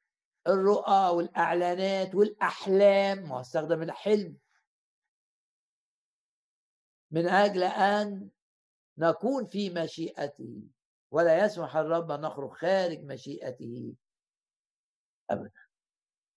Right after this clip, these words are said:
صلي بقلبك كده وقول له: "يا رب، عايز نقلة في حياتي، عطشان". مش في ترنيمة تقول: "محتاج لعملك فيا"؟ آه، بس قول بقلبك كده: "عايز،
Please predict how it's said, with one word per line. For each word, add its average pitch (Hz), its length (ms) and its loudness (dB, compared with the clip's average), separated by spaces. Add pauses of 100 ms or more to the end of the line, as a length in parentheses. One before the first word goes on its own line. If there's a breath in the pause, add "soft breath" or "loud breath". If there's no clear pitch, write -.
(1500)
صلي 185 340 4
بقلبك 165 520 0
كده 151 260 -2
وقول 160 180 -4
له: 165 60 0
"يا 147 100 0 (120)
رب، 147 140 -6 (1400)
عايز 170 380 0
نقلة 170 640 0
في - 120 -20
حياتي، - 640 -16 (1040)
عطشان". 165 800 2 (1120)
مش 156 260 -4
في 185 120 -2
ترنيمة 180 400 0
تقول: 180 320 -2
"محتاج 170 560 -2
لعملك 151 480 -2
فيا"؟ 170 420 -6 (200)
آه، - 240 -6 (280)
بس - 160 -18
قول 240 160 -4
بقلبك 226 560 0
كده: - 180 -10
"عايز، 196 380 -2